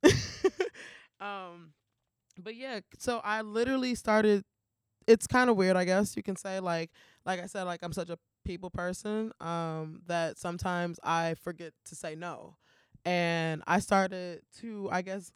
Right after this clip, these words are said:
quote unquote, learn how to say no, um, to negative people, even to, like, events, like, um, and just my time, period, like, saying no to my time being wasted. And,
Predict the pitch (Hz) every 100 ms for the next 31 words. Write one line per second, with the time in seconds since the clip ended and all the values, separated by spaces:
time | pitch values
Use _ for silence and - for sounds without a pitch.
0 | _ - 233 214 214 220 - 170 180 190
1 | 214 226 214 226 - 247 185 165 180 214
2 | _ _ _ _ 165 170 165 - 190 175
3 | 170 - 196 202 226 254 294 262 _ _
4 | _ 220 254 370 294 - 220 170 165 185
5 | 151 165 160 165 160 - - - _ _
6 | 160 165 165 156 180 180 190 - 175 -
7 | 185 196 151 160 180 - 202 190 156 147
8 | 151 160 - 175 170 165 165 170 165 -
9 | 175 170 160 - 165 - 190 175 165 160
10 | 160 156 - - - - - _ - 175
11 | 175 170 160 156